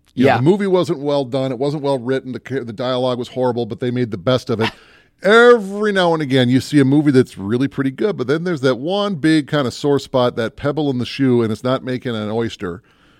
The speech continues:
Speaker 1: You know, it's just, it's, you don't get the pearl like you want. You get something that just irritates. And it's the one thing in the movie, whether you agree with it or you don't agree with it, it's what,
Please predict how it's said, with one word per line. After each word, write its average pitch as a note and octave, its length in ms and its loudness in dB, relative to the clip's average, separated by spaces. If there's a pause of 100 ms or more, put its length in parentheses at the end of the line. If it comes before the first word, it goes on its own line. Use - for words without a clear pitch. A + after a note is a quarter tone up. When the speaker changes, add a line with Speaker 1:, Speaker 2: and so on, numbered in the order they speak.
(280)
Speaker 1:
You A#2 120 -2
know, G#2+ 120 -2
it's A#2 220 -6
just, - 380 -4
it's, - 400 -10
you C#3 160 -4
don't D#3 120 0
get D3 140 -6
the A#2+ 80 -14
pearl C#3 340 -2
like A2+ 200 -6
you A#2 80 -4
want. A2+ 320 -6
You A#2 140 -6
get A#2+ 260 -4
something A#2 380 -6
that G#2+ 120 -6
just - 260 -6
irritates. G2+ 680 -8
And G#2+ 100 -6
it's G2 140 -10
the A2 80 -8
one D3 460 -2
thing C#3 180 -2
in C3 80 -2
the A#2 80 -4
movie, B2+ 340 0 (460)
whether D3+ 180 4
you D#3 160 6
agree B2+ 340 2
with C#3 200 4
it D3+ 80 0
or D#3+ 80 2
you E3 120 4
don't G#3+ 240 2
agree A#2+ 200 -2
with G2 180 0
it, A2 140 -2 (580)
it's C#3 220 -2
what, C3+ 280 2